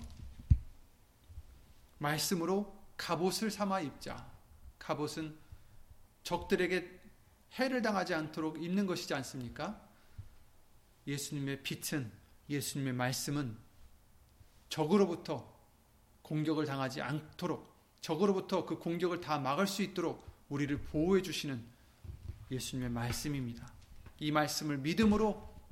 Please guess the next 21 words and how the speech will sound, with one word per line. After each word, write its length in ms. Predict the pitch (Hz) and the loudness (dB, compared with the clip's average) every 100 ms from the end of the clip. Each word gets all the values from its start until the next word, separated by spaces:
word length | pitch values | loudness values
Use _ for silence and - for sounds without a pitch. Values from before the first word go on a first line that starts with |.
| - | -4
우리에게 280 | 143 135 139 | -2 -2 -4
갑옷이 400 | - 135 135 - | -6 -6 -6 -6
되는 180 | 131 127 | -6 -6
것입니다. 420 | 127 - 139 - - - - | -10 -12 -14 -18 -20 -20 -8
이 120 | 170 | 0
말씀이 680 | 170 165 - 196 185 151 - - - | 4 4 2 0 0 0 -4 -14 0
믿는 380 | 170 196 208 | 6 8 8
자 100 | 202 | 6
속에서 360 | 190 202 175 170 | 4 0 -2 0
역사하여서 760 | 165 165 185 156 143 151 117 - - - | 0 0 0 2 0 -4 -6 -10 -12 -4
우리에게 320 | 147 139 151 | -2 0 -4
갑옷이 400 | - 143 151 139 | -4 -2 -2 -4
되게 180 | 143 135 | -4 -4
해주시는 340 | 131 - 131 | -6 -6 -6
것입니다. 420 | 131 - 123 - - - - - - - - - - - - - - - - - - - - - - - - - - | -8 -8 -12 -14 -18 -20 -20 -20 -20 -20 -20 -20 -20 -20 -20 -20 -20 -20 -20 -20 -14 -12 -12 -20 -20 -20 -20 -20 -6
에베소서 380 | 151 147 151 156 | -2 -2 -2 -2
말씀과 500 | 143 127 - 143 131 | 0 0 0 -4 -2
같이 400 | 123 113 - 123 - - _ _ _ _ _ _ _ _ _ _ _ _ _ - _ _ _ | -4 -6 -8 -8 -10 -20 _ _ _ _ _ _ _ _ _ _ _ _ _ -20 _ _ _
하나님의 580 | - 160 147 135 131 123 - - | -8 -4 -2 -4 -4 -6 -12 -12
전신갑주를 840 | - 165 190 208 202 180 - 170 | -2 2 4 6 4 2 0 0
입는 320 | 160 131 135 | 0 0 -4